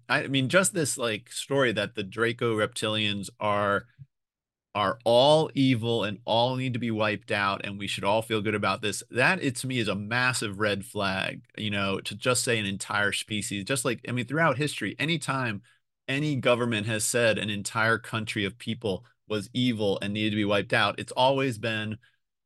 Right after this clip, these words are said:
an, a super exaggeration, genocide, and it's been blaming an entire group for the actions of the people in power. So anyways, those are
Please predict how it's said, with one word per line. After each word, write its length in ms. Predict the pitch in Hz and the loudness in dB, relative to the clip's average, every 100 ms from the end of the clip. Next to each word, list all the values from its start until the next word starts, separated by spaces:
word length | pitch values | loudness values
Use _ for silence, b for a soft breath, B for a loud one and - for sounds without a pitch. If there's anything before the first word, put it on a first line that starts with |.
| _ _ - | _ _ -2
an, 180 | 107 90 90 | 0 0 -2
a 80 | |
super 420 | 101 - 143 139 131 | 0 2 2 2 2
exaggeration, 1000 | 110 117 107 107 104 104 - 104 101 98 | 4 2 2 2 2 2 -4 -6 -6 -6
genocide, 800 | 113 110 101 107 101 101 101 98 - | -4 -2 -2 0 0 2 0 -2 -4
and 320 | 107 101 101 | -2 0 -2
it's 140 | 101 - | -4 -4
been 320 | 107 101 101 | -2 -2 -4
blaming 540 | 92 104 110 117 107 104 | -4 0 0 0 0 0
an 40 | |
entire 600 | 98 98 110 110 110 104 | -2 -4 0 2 2 0
group 480 | 101 104 110 98 - | -2 -2 0 -2 -4
for 240 | - 98 | -6 -4
the 160 | 92 95 | -4 -2
actions 460 | 101 101 - 101 101 | -2 0 -2 -4 -6
of 100 | 95 | -8
the 60 | |
people 340 | - 104 - 95 | -8 -10 -8 -8
in 100 | 92 | -6
power. 380 | 92 - - - | -4 -4 -8 -12
So 160 | - 120 | -12 -4
anyways, 360 | 113 98 120 - | -2 -2 -4 -2
those 180 | 123 | 0
are 180 | 113 98 | 0 -2